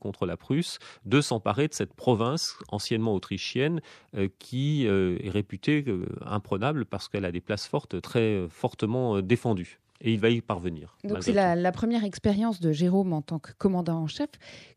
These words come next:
Speaker 2: Que faut-il retenir de, de cette expérience ? Dévoile-t-il un talent militaire particulier ?
Speaker 1: On peut pas dire que ce soit un grand stratège. Il a été surtout secondé par des généraux, euh, compétents, en particulier, euh, le général Vandamme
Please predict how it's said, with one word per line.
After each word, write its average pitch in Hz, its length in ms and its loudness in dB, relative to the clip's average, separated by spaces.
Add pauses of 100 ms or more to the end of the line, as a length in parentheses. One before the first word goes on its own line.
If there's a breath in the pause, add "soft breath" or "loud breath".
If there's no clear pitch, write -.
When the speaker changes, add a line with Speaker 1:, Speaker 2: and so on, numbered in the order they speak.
Speaker 2:
Que 339 80 4
faut-il 247 320 0
retenir 254 540 -2
de, 156 160 -4
de 160 180 -8
cette 190 180 -6
expérience ? 196 800 -4
Dévoile-t-il 185 720 -2 (260)
un 175 100 -4
talent 170 280 -2
militaire 170 440 -4
particulier ? 175 680 -8 (760 soft breath)
Speaker 1:
On 135 120 0
peut 156 160 2
pas 160 120 6
dire 170 220 2
que - 100 -4
ce 139 140 0
soit 156 200 4
un 127 60 6
grand 120 180 4
stratège. 92 680 0
Il 104 140 0
a - 20 6
été 110 160 0
surtout 127 300 0
secondé 123 480 4
par 98 180 2
des 104 100 2
généraux, 104 680 4
euh, 85 220 2
compétents, 110 580 2
en 117 60 0
particulier, 101 760 0
euh, 85 80 0
le 87 100 0
général 95 360 2
Vandamme 107 580 2